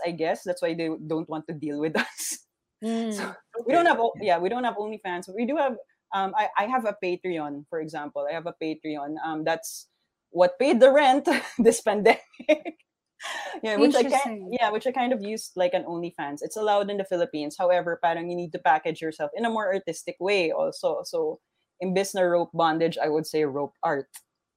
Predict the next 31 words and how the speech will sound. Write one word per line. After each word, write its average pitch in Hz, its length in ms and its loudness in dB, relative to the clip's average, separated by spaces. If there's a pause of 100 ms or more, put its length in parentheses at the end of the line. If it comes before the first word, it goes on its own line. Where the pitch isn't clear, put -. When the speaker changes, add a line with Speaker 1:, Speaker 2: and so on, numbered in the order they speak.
(140)
Speaker 1:
Diba? 180 380 6
<laughs> - 60 -18 (1040)
Speaker 2:
Yeah. 277 460 4 (200)
Speaker 1:
Yun, 214 380 4
stuff 202 300 2
like 208 280 0
that. 175 280 2
So, 180 280 2 (100)
um, 175 300 -4
and 220 120 -4
it's 269 120 -4
a 269 60 -4
monthly 240 440 -4
subscription. 165 1120 -4
Yun 202 140 -4
naman, 190 240 -4
monthly 185 320 -6
subscription 160 800 -6
as 160 140 -10
compared 170 560 -2
to, 156 220 -2 (440)
uh, 175 240 0
Alter, 175 460 2
for 151 140 -2
example, 151 460 -4
that 147 100 -4
you 160 100 -4
can 165 180 -4
directly 156 600 -2
send 151 480 -6
the 143 300 -4